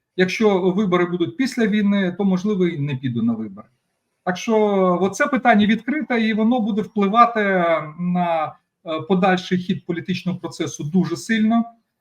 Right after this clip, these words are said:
Е, також, як і, і те, хто піде на президентські вибори. Ну, в першу чергу це стосується Залужного, тому що це теж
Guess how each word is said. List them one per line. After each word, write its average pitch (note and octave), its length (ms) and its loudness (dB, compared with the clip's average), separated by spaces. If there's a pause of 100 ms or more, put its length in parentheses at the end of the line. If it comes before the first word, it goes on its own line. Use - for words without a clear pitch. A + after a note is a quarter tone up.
(220)
Е, D#3+ 680 2
також, A3+ 580 0
як F#3 340 0
і, F#3 220 -4
і F#3 140 2
те, A3+ 220 -2
хто A#3+ 360 -4
піде C#3 560 -2
на C#3+ 60 -8
президентські C#3 560 -4
вибори. A2 520 -6
Ну, G3 120 -2
в F#3 180 -4
першу G3+ 300 -2
чергу F3+ 280 -2
це D#3 160 -10
стосується D3 500 -10
Залужного, A2 600 -4
тому D3+ 120 -16
що D#3 120 -10
це F3+ 180 -4
теж F#3+ 260 -4